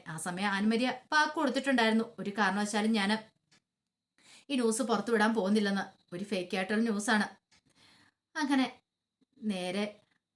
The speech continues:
ആദർശിന്റെ അടുത്തേക്ക് ചെല്ലുവാണ്. ആദർശിന്റെ അടുത്ത് ചെന്നിട്ട് ആൻമരിയ പറഞ്ഞ കാര്യങ്ങളൊക്കെ പറയണം. എല്ലാം കേട്ട് കഴിഞ്ഞപ്പോൾ ആദർശ് പറഞ്ഞു, "അങ്ങനെയാണ് നമുക്കൊരു കാര്യം ചെയ്യാം. ആദ്യം നന്ദുവിനോട് തന്നെ ചോദിക്കാം എന്താ ചെയ്യേണ്ടതെന്ന്. നന്ദു എസ് ഐ ആണല്ലോ. അപ്പൊ നമുക്ക് ചിലപ്പോൾ നിയമപരമായിട്ട് എന്തെങ്കിലും സഹായം കിട്ടണമെങ്കിൽ അവളോട് തന്നെ ചോദിക്കാന്ന്" പറയാണ്.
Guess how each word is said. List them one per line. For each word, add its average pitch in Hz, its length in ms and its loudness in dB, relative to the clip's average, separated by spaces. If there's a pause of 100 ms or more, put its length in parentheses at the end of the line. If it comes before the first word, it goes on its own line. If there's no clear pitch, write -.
(140)
ആദർശിന്റെ 185 500 -2
അടുത്തേക്ക് 190 280 -2
ചെല്ലുവാണ്. 190 400 -2
ആദർശിന്റെ 170 460 -6
അടുത്ത് 180 120 -8
ചെന്നിട്ട് 196 220 -2
ആൻമരിയ 180 360 -4
പറഞ്ഞ 202 240 -2
കാര്യങ്ങളൊക്കെ 202 540 -2
പറയണം. 196 300 -2 (100)
എല്ലാം 170 320 -6
കേട്ട് 170 160 -6
കഴിഞ്ഞപ്പോൾ 190 240 -6
ആദർശ് 175 320 -4
പറഞ്ഞു, 202 220 -2
"അങ്ങനെയാണ് 220 380 2
നമുക്കൊരു 214 400 0
കാര്യം 190 260 0
ചെയ്യാം. 185 200 -4 (440)
ആദ്യം 285 300 2
നന്ദുവിനോട് 220 540 2
തന്നെ 214 140 4
ചോദിക്കാം 185 420 -2
എന്താ 185 120 -4
ചെയ്യേണ്ടതെന്ന്. 185 640 -4
നന്ദു 170 440 -6 (340)
എസ് 214 160 -4
ഐ 214 120 2
ആണല്ലോ. 214 400 2 (360)
അപ്പൊ 294 140 0
നമുക്ക് 269 300 2
ചിലപ്പോൾ 269 220 2
നിയമപരമായിട്ട് 269 520 4
എന്തെങ്കിലും 247 300 0
സഹായം 226 360 2
കിട്ടണമെങ്കിൽ 226 420 2
അവളോട് 196 340 0
തന്നെ 220 120 2
ചോദിക്കാന്ന്" 208 560 -2
പറയാണ്. 196 300 -2